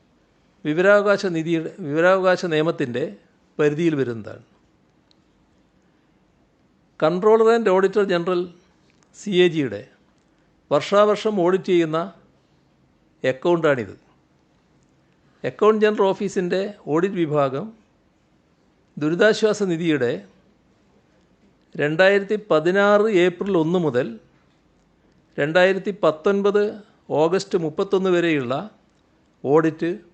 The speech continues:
പൂർത്തിയാക്കിയിട്ടുണ്ട്. അതിൽ ഒരു പ്രത്യേക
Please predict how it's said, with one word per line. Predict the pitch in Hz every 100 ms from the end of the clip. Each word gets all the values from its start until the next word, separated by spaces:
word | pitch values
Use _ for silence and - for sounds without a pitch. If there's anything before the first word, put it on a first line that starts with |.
| _
പൂർത്തിയാക്കിയിട്ടുണ്ട്. | 147 143 165 127 127 117 104 95 _ _ _ _ _ _ _ _ _ _ _ _ _ _ _ _ 131
അതിൽ | 175 202 214 226 _ _ _ _ _ -
ഒരു | 170
പ്രത്യേക | 170 139 190